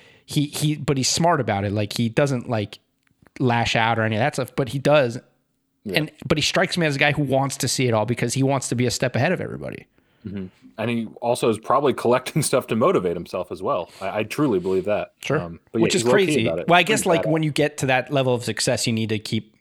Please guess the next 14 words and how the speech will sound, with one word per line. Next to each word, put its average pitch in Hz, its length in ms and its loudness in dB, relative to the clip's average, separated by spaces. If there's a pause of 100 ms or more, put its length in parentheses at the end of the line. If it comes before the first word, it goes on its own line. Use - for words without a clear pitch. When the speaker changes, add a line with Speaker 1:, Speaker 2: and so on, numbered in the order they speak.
Speaker 1:
you, 139 160 -4
like, 127 180 -2
little 120 220 2
things 113 380 -2
to - 80 -6
keep 113 240 -4
motivating 120 500 0
you, 131 80 0
maybe. 135 380 0
Speaker 2:
Oh, 170 140 0
a - 60 -8
hundred - 200 -10
percent, - 320 -12
yeah. 110 140 -8